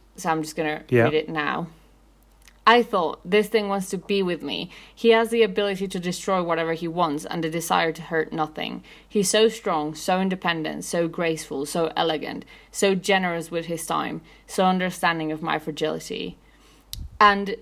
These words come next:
Speaker 1: to me, that just sums up why I love animals so much.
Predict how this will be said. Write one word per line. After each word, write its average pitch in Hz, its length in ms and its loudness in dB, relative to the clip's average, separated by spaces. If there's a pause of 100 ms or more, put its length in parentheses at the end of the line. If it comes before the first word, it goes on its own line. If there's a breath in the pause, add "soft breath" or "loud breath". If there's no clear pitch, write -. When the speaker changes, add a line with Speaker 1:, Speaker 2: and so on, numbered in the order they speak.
Speaker 1:
to 226 140 4
me, 226 220 6
that 190 120 2
just 190 260 -4
sums 196 360 2
up 180 440 2
why 175 420 4
I 180 40 0
love 175 180 0
animals 185 400 0
so 202 140 0
much. 220 440 -4